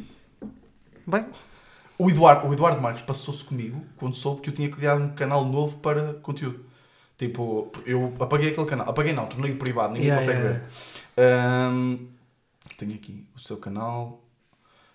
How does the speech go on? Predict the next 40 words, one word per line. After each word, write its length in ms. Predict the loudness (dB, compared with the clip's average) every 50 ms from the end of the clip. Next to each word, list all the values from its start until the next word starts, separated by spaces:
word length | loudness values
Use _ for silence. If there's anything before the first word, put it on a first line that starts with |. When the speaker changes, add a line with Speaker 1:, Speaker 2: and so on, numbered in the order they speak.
| _ _ 4
Speaker 2:
Eh, 320 | 6 6 6 6 2 2
e 140 | 0 0 2
ele, 380 | 4 4 4 6 6 6 6 4
e 80 | 2 0
ele 80 | -2
disse: 160 | -2 -4 -8 -12 -8 -6
Como 180 | -4 -4 -2 -2
é 60 | -2 -4
que 140 | -6 -8
tu 320 | -12 -10 -8 -8 -6 -8 -8 -10 -8
cagaste 460 | -6 -4 -4 -4 -4 -4 -6 -6 -6
naquele 240 | -6 -6 -6 -6 -6
canal 500 | -6 -6 -8 -8 -8 -8 -10 -10 -12 -12 -16 -20 -20 -20 -20 -20 _ _ -8
e 80 | -8 -6
foste 300 | -6 -6 -6 -6 -6 -6
para 180 | -4 -4 -2 -4
o, 280 | -4 -6 -8 -8 -8
eh, 60 | -8 -10 -14 -20 -20 -20 _
o 20 |
canal 220 | -4 -4 -2 -2 -2
novo? 180 | -2 -2 -2
Não 100 | -4 -4
faz 200 | -4 -6 -6 -6
sentido 260 | -6 -6 -4 -4 -4 -4
nenhum. 140 | -4 -4 -6
Olha, 180 | -10 -12 -14 -14 -16 -20 _ _ _ _ _ _ _ _ _ _ -20 -20 -20 -20 -20 -20 -20 -20 -20 -20 _ _ _
seis 280 | -12 -8 -8 -8 -6 -8
mil 480 | -6 -4 -2 -2 -2 -2 -6 -12 -16 -16
cento 320 | -12 -10 -10 -10 -10 -10
e 40 | -14
setenta 300 | -14 -14 -14 -12 -12 -14
subscritores. 560 | -16 -18 -14 -12 -12 -10 -8 -6 -6 -6 -6
Eu 80 | -8 -8
tenho 160 | -6 -8 -8
aqui 120 | -8 -8
um 60 | -10 -8
vídeo 220 | -10 -10 -10 -12 -12
tipo 220 | -12 -14 -14 -12
com, 320 | -10 -8 -8 -6 -6 -6 -6
ahm, 640 | -6 -6 -6 -6 -6 -6 -6 -6 -6 -6 -6 -8